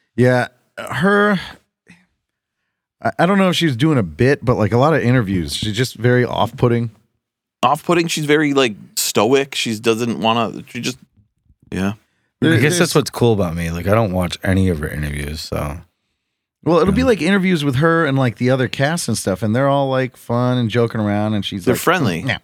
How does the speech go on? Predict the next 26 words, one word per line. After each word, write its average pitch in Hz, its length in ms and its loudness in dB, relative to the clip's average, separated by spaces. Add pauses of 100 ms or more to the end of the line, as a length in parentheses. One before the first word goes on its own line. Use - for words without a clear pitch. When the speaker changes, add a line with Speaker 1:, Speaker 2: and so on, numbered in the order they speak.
Speaker 1:
not 90 140 -10
like, 69 140 -14 (120)
Speaker 2:
Everybody, 185 420 2
Speaker 1:
very" 143 360 0
Speaker 2:
everybody 214 400 0
who 170 80 0
worked 147 260 2
on 143 100 -2
an 123 120 -2
Avengers 113 360 -2
movies 95 300 -2
was 90 140 -6
friends. - 680 -4 (100)
Speaker 3:
I 123 120 4
was 135 160 2
Speaker 2:
She 120 60 0
Speaker 3:
like 131 120 4
Speaker 2:
just 123 140 -6
Speaker 3:
the, 110 60 4
Speaker 2:
kinda 107 140 0
Speaker 3:
um, 98 400 0 (140)
I'm, 107 160 2
I'm 104 140 0
horrible 104 300 0
at 92 40 -2
names. 92 460 -2